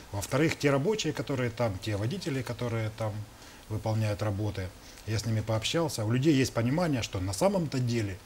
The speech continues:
ценность основная сада — это деревья. Дорожки, коммуникации, фонтаны — это всё вторично.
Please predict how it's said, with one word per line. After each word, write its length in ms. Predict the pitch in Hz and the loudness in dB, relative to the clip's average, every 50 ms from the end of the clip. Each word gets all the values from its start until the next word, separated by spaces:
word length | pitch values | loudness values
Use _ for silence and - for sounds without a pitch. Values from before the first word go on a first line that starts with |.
| - - - - - - - - - | -18 -18 -16 -16 -16 -18 -20 -18 -10
ценность 460 | - - - 156 180 185 180 139 - | -6 0 2 4 4 4 2 2 0
основная 520 | 139 120 - 127 120 117 117 113 110 104 98 | 0 0 0 2 2 2 4 4 2 2 0
сада — 360 | - - - 120 117 85 85 85 95 | -2 -2 -2 -2 -2 -2 -4 -6 -6
это 140 | 107 - | -4 -2
деревья. 480 | 113 104 110 107 123 127 110 92 87 85 - - - - - - - - | 0 0 2 2 2 0 0 -2 -4 -8 -12 -14 -20 -20 -20 -16 -8 -2
Дорожки, 500 | 127 147 160 156 147 143 120 - 139 131 | 0 2 4 4 4 2 0 -2 -4 -2
коммуникации, 800 | - 147 143 156 156 156 - 139 139 143 135 127 - - 127 110 | -2 -2 0 0 -2 -2 -2 -2 -2 -2 -2 -4 -4 -4 -4 -4
фонтаны — 500 | - - 135 135 123 - 151 139 123 120 | -2 -2 -4 -4 -4 -4 -4 -2 -2 -2
это 140 | 113 - 107 | -2 -2 -4
всё 160 | - - 147 | -2 -2 -2
вторично. 540 | - - - 147 151 147 113 - - 95 82 | -2 0 0 0 2 2 0 -2 -4 -6 -8